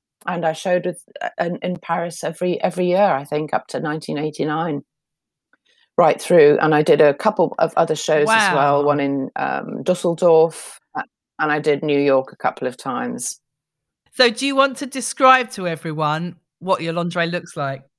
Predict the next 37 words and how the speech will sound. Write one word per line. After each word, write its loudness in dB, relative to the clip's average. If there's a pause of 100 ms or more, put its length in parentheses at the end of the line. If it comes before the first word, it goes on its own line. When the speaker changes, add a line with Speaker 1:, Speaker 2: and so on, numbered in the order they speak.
(360)
Speaker 1:
Well, 2
back -2
in, -6
when, -2
when -2
I -2
started, -2
the -6
whole, 0 (160)
the -6
whole -2
thing -2
was, -2
it, 0
m-, -6
my 4
look 4
was -6
very 0
different -6
because -2
I 2
had -6
come -2
through -4
the, -4 (640)
through 0
college. 0 (480)
Um, 0
it 0
had -6
been 0
a -4 (200)
couture 2
kind -6
of -6
education, -4